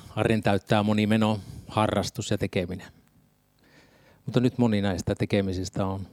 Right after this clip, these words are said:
kuin leikattu irti meidän arjesta. Toki varmasti tekemistä ja menoa lapsiperheissä riittää ja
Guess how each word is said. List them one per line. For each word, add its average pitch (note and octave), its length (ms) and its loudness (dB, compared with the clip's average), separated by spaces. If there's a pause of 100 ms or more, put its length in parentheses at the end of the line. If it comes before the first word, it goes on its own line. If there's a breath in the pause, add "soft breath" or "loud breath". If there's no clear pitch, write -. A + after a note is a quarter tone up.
kuin G2 260 -2
leikattu G2 440 0
irti G2+ 280 -2
meidän F2 240 -4
arjesta. - 440 -8 (2250 loud breath)
Toki A2+ 320 6
varmasti B2 440 8
tekemistä B2 580 6
ja B2+ 60 8
menoa B2+ 300 6
lapsiperheissä A#2+ 680 4
riittää A#2 480 4
ja G2+ 160 4